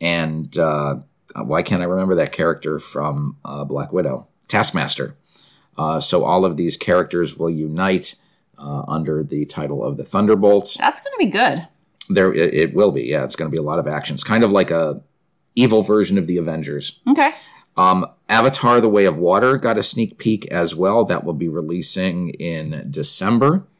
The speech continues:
Speaker 1: They gave the Marvels plot. Uh, this is the sequel to Captain Marvel, uh, and it's going to star, uh, Captain Marvel,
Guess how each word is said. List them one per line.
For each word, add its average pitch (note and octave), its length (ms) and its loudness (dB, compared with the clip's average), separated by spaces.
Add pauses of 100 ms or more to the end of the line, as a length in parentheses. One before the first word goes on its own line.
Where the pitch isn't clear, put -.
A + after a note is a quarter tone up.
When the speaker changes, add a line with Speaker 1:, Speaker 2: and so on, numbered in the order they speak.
(1200)
Speaker 1:
They G2+ 140 4
gave G2+ 320 4
the G2 140 4
Marvels A2+ 600 4
plot. A#2 560 0 (260)
Uh, D#2+ 200 -2
this - 180 0
is E2+ 140 -2
the E2+ 220 0
sequel F#2+ 480 2
to F2 340 0
Captain E2+ 400 -4
Marvel, G#2 520 4 (400)
uh, D#2 240 -6
and D#2+ 360 -4
it's D#2 160 0
going E2+ 320 0
to D#2 80 -2
star, D#2+ 720 0 (340)
uh, C2 520 -4 (960)
Captain G#2+ 400 2
Marvel, G2 640 4